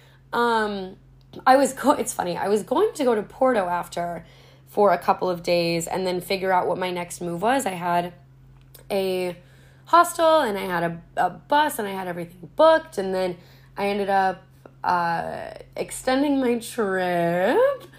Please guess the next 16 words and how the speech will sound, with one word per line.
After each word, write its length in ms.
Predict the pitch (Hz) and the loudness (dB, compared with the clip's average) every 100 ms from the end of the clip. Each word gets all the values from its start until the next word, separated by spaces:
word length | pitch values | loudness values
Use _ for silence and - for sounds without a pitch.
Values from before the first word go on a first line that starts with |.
| - - - | -20 -20 -2
Bit 140 | 427 | 4
of 80 | 392 | 4
a 60 | 277 | 4
story 300 | - 196 190 | 2 2 4
there, 380 | 180 175 175 175 | 0 0 -2 4
but 160 | 185 160 | 4 4
I 120 | 226 | 0
ended 160 | 311 | 0
up 120 | 311 262 | 0 -2
extending 340 | 262 220 214 | -4 -4 -4
my 140 | 196 | -4
trip 240 | 185 180 175 | -6 -6 -6
a 80 | 180 | -8
day 220 | 175 175 | -6 -4
or 100 | 175 | -6
two 520 | 175 - 170 170 170 | -6 -8 -4 -2 -4